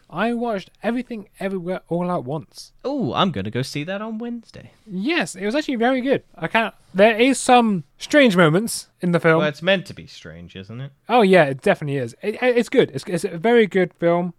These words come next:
Speaker 1: A lot of genre. Lot of
Speaker 2: Is it a better multiverse movie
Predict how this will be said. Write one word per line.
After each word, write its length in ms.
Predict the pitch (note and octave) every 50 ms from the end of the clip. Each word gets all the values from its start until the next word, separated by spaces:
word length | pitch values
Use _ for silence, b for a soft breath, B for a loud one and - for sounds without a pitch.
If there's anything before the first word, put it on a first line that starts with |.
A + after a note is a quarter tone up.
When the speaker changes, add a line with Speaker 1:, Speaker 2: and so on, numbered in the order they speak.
| _ - E3
Speaker 1:
A 20 |
lot 160 | F3 G3+ G3+
of 80 | F3+ D#3
genre. 460 | D3+ F3 F3+ F3 F3 F3+ F#3 E3+ _ _ _
Lot 280 | F3+ D#3+ E3 F3+ E3+ F3+
of 40 |
Speaker 2:
Is 140 | G#3+ A3 A3
it 100 | C4 B3
a 80 | G#3 F#3+
better 380 | - - G3+ G3 F#3+ G3 F#3+
multiverse 720 | F3+ D#3 D3+ D#3 D#3+ D3+ - D#3 D3 D3+ D3 C#3+ C#3+ C3+ -
movie 520 | B2+ B2+ C3+ C3 B2 B2+ C3 C3+ C#3 C#3